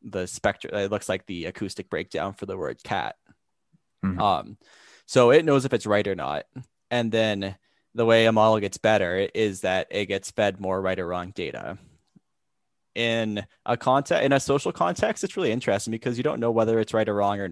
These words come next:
Speaker 1: not, um, without an actual person telling you. And I think that's one of the
Speaker 2: Yeah.
Speaker 1: biggest limitations on chatbots right now, for example, something, you know, when you go to a website, it'll say, "Oh,
Speaker 2: Yeah.
Speaker 1: uh, you know, what is,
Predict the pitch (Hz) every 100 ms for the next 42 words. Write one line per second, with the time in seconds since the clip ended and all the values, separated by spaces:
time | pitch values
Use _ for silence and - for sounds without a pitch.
0 | - 82 82 - _ - 82 62 - 104
1 | 104 104 87 - _ _ - 104 107 -
2 | 104 - 104 104 101 101 92 85 78 80
3 | - _ - - - 117 123 151 151 175
4 | - 120 120 104 107 110 113 107 95 101
5 | 104 - 98 - 98 95 85 85 95 _
6 | _ _ _ _ _ 117 104 - 87 76
7 | - 113 95 - 71 67 92 - 67 -
8 | 85 - 110 110 98 104 110 110 110 107
9 | 110 107 101 98 98 98 101 101 104 101
10 | 123 135 95 90 87 80 76 69 92 -
11 | - - 92 85 92 101 104 104 101 -
12 | -